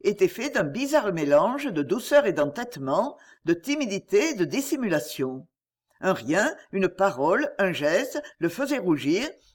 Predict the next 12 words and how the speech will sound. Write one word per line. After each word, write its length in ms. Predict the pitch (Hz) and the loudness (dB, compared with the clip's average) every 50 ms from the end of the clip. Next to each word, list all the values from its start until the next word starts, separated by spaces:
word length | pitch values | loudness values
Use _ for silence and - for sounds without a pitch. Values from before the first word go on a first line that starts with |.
| _ _ | _ _
et 100 | - 208 | 2 2
il 120 | 226 202 | 4 6
était 320 | 196 185 165 151 143 - 254 | 6 6 4 2 -2 -2 -4
incapable 540 | 294 294 - 277 - - 254 233 170 160 | -2 0 -2 -2 -2 0 -2 -2 -2 -2
de 80 | 139 147 | -4 -6
prononcer 540 | - - 233 262 277 254 226 - - 127 - | -6 -6 -6 -4 -4 -4 -4 -2 -2 -2 -2
trois 220 | - - 214 233 | -2 -2 -4 -2
phrases 360 | 233 - - 226 254 180 175 | -2 -4 -4 -4 -4 -4 -4
de 100 | 143 147 | -4 -4
suite 480 | 151 - - - 170 208 285 320 - 294 | -6 -6 -8 -6 -2 -2 -2 -2 -2 -4
sans 240 | 254 - - 277 285 | -6 -4 -2 -2 0
mentir. 560 | 240 190 160 156 139 - - 127 135 143 | 0 -2 -2 -4 -6 -6 -4 -4 -2 -4